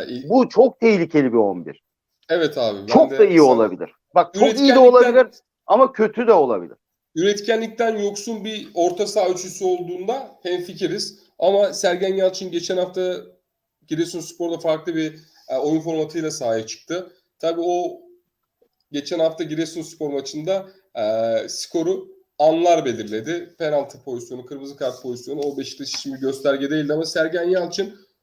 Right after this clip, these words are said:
Speaker 1: bu hafta yani üçlü, fizik kapasitesi yüksek, e, dönen topları kazanma yoluna mı gidecek?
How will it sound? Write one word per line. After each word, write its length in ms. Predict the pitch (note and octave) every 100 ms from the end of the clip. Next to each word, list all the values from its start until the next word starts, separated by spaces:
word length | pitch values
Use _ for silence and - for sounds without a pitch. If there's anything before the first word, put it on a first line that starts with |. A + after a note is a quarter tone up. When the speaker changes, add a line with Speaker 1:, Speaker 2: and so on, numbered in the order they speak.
| _ F#3+
Speaker 1:
bu 160 | G3
hafta 560 | E3 - F#3+ G#3+ G#3 _ _ _ -
yani 440 | E3 F3 E3+ - -
üçlü, 600 | A3+ - G3 F#3+ A3+ - _ _
fizik 360 | - F3+ G3+ G#3
kapasitesi 480 | F#3+ F#3+ F3+ D#3 D#3
yüksek, 580 | G#3 G#3 - F#3 - - _ _ -
e, 60 | B2+
dönen 440 | C#3 F3+ G#3 G#3
topları 360 | F#3 - F#3+ G3
kazanma 400 | F#3 F#3 F#3+ F#3+
yoluna 260 | F3+ F#3
mı 60 | F#3
gidecek? 540 | E3+ D#3 F3+ G#3 G#3